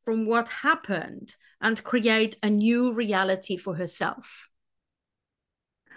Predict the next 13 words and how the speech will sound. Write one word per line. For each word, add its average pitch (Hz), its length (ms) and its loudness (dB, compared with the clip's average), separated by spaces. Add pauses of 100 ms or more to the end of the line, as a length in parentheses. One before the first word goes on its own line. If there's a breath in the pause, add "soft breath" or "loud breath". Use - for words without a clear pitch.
(200 loud breath)
So 330 340 6
in 330 180 4
relation 277 680 2
to 240 140 -2
forgiving, 190 1040 -4 (100)
the 254 220 2
answer 262 760 2
was 202 300 -2
lying 220 400 4
within 247 420 4
me, 190 300 -8 (100)
going 233 480 -2
deep 269 380 -2